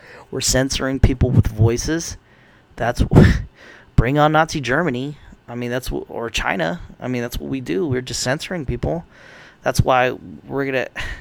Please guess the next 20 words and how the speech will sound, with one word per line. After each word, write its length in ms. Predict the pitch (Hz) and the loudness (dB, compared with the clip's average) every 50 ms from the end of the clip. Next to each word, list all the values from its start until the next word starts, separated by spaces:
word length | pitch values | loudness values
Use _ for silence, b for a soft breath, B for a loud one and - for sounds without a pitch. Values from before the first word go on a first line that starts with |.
| B - | B -20
<sighs> 440 | _ _ - - - - - - - | _ _ -20 -20 -20 -20 -20 -14 -4
we're 280 | - - 180 214 214 190 156 | 0 2 2 2 2 0 0
gonna 240 | 143 120 107 104 | -2 -2 -2 -2
effectively 580 | 101 - - 139 139 135 - - 107 110 107 104 | -4 -4 0 0 0 0 0 -4 -10 -8 -10 -12
create 520 | 95 - - 127 120 120 117 104 - - | -12 -8 -6 -4 -2 -2 -2 -4 -6 -10
some 180 | - - 127 123 | -12 -12 -12 -10
kind 260 | - - - 123 120 | -8 -6 -6 -6 -4
of 140 | 113 98 - | -6 -8 -10
a, 160 | - - - - - _ _ _ _ _ _ _ _ _ _ _ _ _ _ _ _ _ _ _ | -12 -14 -14 -14 -18 _ _ _ _ _ _ _ _ _ _ _ _ _ _ _ _ _ _ _
like, 360 | - 139 131 123 - - - - | -8 -6 -4 -4 -6 -8 -12 -16
a, 80 | - 104 _ _ _ _ _ _ _ _ _ _ _ _ _ _ _ _ _ _ _ _ _ _ _ _ _ _ - - | -16 -18 _ _ _ _ _ _ _ _ _ _ _ _ _ _ _ _ _ _ _ _ _ _ _ _ _ _ -14 -8
I 140 | - 139 131 | -4 -4 -4
don't 200 | 120 101 90 80 | -4 -6 -8 -12
know, 260 | 82 87 85 85 76 - - | -14 -16 -18 -18 -20 -18 -16
militaristic 800 | - 131 139 143 139 135 131 - - 135 127 - - - 120 - | -10 -8 -4 -4 -4 -4 -4 -4 -4 -4 -4 -6 -8 -10 -10 -10
state 420 | - - - - 117 131 117 - | -10 -8 -6 -6 -4 -4 -6 -8
without 260 | - - - 117 117 123 | -10 -8 -6 -4 -4 -4
even 220 | 120 117 104 - | -6 -8 -8 -10
knowing 340 | - - 95 90 85 82 - | -10 -10 -10 -10 -10 -12 -14
it, 140 | - - | -18 -20